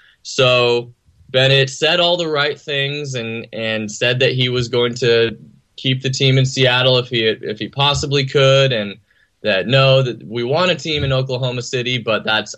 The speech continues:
unrelated to this transaction," were his exact words. Uh, and so we found out that later, as the team, uh, you know, they had two more years left on their lease. The lease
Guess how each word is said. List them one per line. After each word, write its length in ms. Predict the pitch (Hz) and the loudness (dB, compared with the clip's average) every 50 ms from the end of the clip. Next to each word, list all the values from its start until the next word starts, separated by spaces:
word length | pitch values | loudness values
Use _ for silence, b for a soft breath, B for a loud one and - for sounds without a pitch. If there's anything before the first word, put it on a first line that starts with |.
| - | -4
unrelated 800 | 131 143 147 151 147 139 139 131 127 127 127 131 127 127 127 110 | -2 0 0 0 0 2 2 2 4 4 4 4 2 2 0 -2
to 120 | - 123 107 | -2 -4 -2
this 240 | 101 117 117 117 - | 0 0 -2 -2 -4
transaction," 960 | - - 120 113 110 107 104 107 104 107 113 123 123 - 131 123 120 123 120 | -4 -4 -2 -2 -2 -2 0 0 0 0 0 -2 -4 -4 -4 -4 -4 -4 -4
were 140 | 117 117 113 | -4 -4 -4
his 160 | 117 104 101 | -6 -6 -8
exact 420 | 104 92 104 110 107 107 107 - | -8 -6 -4 -2 -2 -2 -2 -4
words. 640 | - 107 107 110 110 113 117 120 131 131 - b b b b b b _ - | -4 -4 -2 -2 0 0 -2 -2 -4 -10 -14 b b b b b b _ -6
Uh, 400 | 92 104 104 104 101 101 101 85 | -2 0 0 2 2 0 0 0
and 280 | 80 113 113 113 110 104 | 0 0 2 2 0 0
so 520 | - - 123 117 117 113 110 110 107 b b b b b b b b - - - _ - - _ - | 0 2 4 4 4 4 4 2 0 b b b b b b b b -20 -20 -20 _ -20 -20 _ -6
we 200 | - 123 139 170 | -2 0 0 2
found 340 | 135 175 165 143 135 135 139 | 2 2 2 4 4 4 4
out 320 | 156 190 196 175 175 131 | 4 4 2 2 0 0
that 460 | 127 139 131 127 127 127 123 113 - _ _ | 2 2 2 4 4 2 0 0 -4 _ _
later, 500 | 80 107 123 135 151 180 175 160 139 135 | -10 -4 0 0 0 2 2 0 0 0
as 340 | 127 110 120 123 127 120 110 | 0 0 -2 -2 -2 -4 -4
the 140 | 117 120 113 | -6 -6 -6
team, 560 | 110 - - - 147 147 165 160 151 147 131 | -6 -8 -8 -6 -4 -4 -2 -2 -2 -2 -2
uh, 220 | - - 110 110 | -2 0 0 0
you 160 | 107 110 110 110 | 0 0 0 0
know, 60 | 107 | 0
they 120 | 113 117 | 2 2
had 240 | 123 127 113 104 107 | 2 2 0 0 -4
two 240 | - - 170 185 175 | -6 -4 -2 -2 0
more 220 | 165 156 147 139 | 2 2 2 4
years 360 | 131 123 139 156 160 151 135 | 4 4 4 4 2 2 0
left 360 | 117 113 113 107 107 104 - 117 | 0 0 0 0 0 -2 -2 -4
on 100 | 110 107 | -2 0
their 160 | 107 104 104 | 0 0 0
lease. 340 | 110 139 139 127 - - - | 0 0 0 0 0 -2 -6
The 120 | - 101 | -8 -6
lease 360 | 101 113 135 139 135 135 - | -2 -2 -2 -2 -2 -4 -8